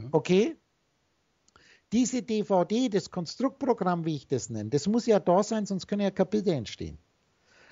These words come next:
Aber diese D V D existiert nicht, wenn du nicht an die D V D denkst. Was nicht heißt, dass die deswegen nicht da ist.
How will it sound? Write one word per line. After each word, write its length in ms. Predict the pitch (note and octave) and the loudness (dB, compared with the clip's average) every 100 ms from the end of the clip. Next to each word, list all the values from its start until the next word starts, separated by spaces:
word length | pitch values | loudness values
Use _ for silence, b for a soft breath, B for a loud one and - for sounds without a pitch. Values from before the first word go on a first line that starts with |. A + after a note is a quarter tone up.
| b | b
Aber 220 | E3+ F#3+ | 2 4
diese 440 | G3+ A3+ C4 C4+ B3+ | 4 2 -2 0 -4
D 220 | A3+ A3+ | -2 -2
V 180 | G#3+ F#3+ | 2 0
D 300 | G3 A3 B3+ | 0 -4 -4
existiert 680 | A3 - F#3+ - G3+ F3 | -8 -8 -10 -6 -4 0
nicht, 320 | G3 C4 - A#3+ | 0 -2 -4 -4
wenn 160 | A#3+ | -2
du 80 | A3+ | 0
nicht 240 | A3+ G#3 | -2 -2
an 120 | A#3+ A3 | -4 -4
die 200 | A3+ E3+ _ _ _ _ _ - | -4 -8 _ _ _ _ _ 2
D 140 | G#3 | 4
V 180 | G#3 G#3 | 6 6
D 180 | G3+ F3+ | 4 0
denkst. 640 | G3 C4+ A3 - - - _ _ - | 2 2 0 -4 -10 -18 _ _ 2
Was 180 | G3 | 2
nicht 240 | G#3+ F#3 - | 2 -4 0
heißt, 320 | F3+ A3+ - | 2 2 0
dass 140 | G#3 | -6
die 120 | - G3 | -6 -4
deswegen 400 | F#3 - G3 F3 | -4 -2 -4 -2
nicht 180 | D#3 | -2
da 200 | G#3+ C#4 | 0 0
ist. 320 | E3 - - | -2 -6 -12